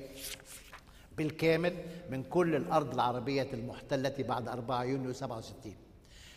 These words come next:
كما أنه ليس أمام إسرائيل غير ترتيب نفسها على هذه الحقيقة والانصياع لحكمها. والشاهد أنه من طبيعة الأشياء والبشر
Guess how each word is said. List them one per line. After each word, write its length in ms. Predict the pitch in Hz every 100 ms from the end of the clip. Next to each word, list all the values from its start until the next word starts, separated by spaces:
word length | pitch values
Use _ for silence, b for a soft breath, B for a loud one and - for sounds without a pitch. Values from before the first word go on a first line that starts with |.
| B -
كما 300 | 147 147 139
أنه 340 | 151 156 143
ليس 420 | 123 160 139 -
أمام 400 | 117 117 139 135
إسرائيل 800 | 123 127 - 123 139 143 151 165 - 123
غير 300 | 139 131 127
ترتيب 600 | - 123 - 170 156 120
نفسها 600 | 113 113 - 151 131 120
على 280 | 98 110
هذه 340 | 113 110 147 131
الحقيقة 560 | - - 143 139 143 - - B B B
والانصياع 800 | 120 143 139 135 - 139 143 131
لحكمها. 500 | 113 107 - 110 92 - - - B B B
والشاهد 640 | 101 - - 160 160 156 151
أنه 460 | 135 123 147 143
من 180 | 147 139
طبيعة 520 | 131 135 131 160 147 147
الأشياء 460 | 135 127 - 156 135
والبشر 480 | 131 117 117 -